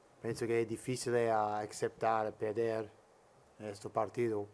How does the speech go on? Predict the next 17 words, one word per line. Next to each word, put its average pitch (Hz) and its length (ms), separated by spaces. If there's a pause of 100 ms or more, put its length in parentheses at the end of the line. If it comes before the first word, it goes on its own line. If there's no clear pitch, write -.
pero 117 340
com-, 123 340 (380)
no, 151 220 (260)
es 127 160
difícil 131 460
decir 131 360
sí, - 260
bueno, 123 520 (160)
después 123 380
que 117 100
perdemos, 123 760 (840)
pero 110 560 (640)
espero 143 720 (520)
que 113 380
hace-, 120 480
en 120 80
nuestro 120 720